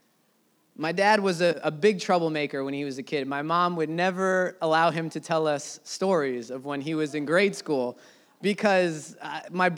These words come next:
my older brother ruined it for everybody. My dad once told the story of a prank that he played on his teacher. Uh, it was something dumb, like putting a whoopee cushion under, like, one of their books or on their seat.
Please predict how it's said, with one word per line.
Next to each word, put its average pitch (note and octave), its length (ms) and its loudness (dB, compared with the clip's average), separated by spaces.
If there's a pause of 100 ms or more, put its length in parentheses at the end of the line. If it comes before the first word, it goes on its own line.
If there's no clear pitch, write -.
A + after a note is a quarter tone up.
my G3+ 140 4
older G#3+ 200 4
brother F3 320 2
ruined F#3 320 2
it F3 80 2
for D#3+ 140 -8
everybody. C#3 540 0
My D#3 140 0
dad F#3 300 4
once G3 280 2
told G3+ 180 2
the E3+ 80 -2
story F3 400 2
of D3 100 2
a C#3+ 60 -4
prank F#3+ 480 0
that D3 100 -2
he C#3+ 80 -2
played E3+ 360 -2
on D3+ 140 -2
his C#3 140 -8
teacher. F3 520 -2 (480)
Uh, D#3 160 0
it E3+ 40 2
was F3+ 160 -4
something B3 340 0
dumb, E3 300 0
like C#3 220 -6
putting E3+ 220 -2
a D3 60 0
whoopee D3+ 260 -2
cushion C#3 420 -4
under, C3+ 540 -2
like, B2+ 260 -4
one C#3+ 100 -4
of C#3 60 -4
their C3 80 -4
books D3 320 -6
or B2+ 80 -6
on C3 140 -4
their B2+ 100 -4
seat. D3+ 380 -4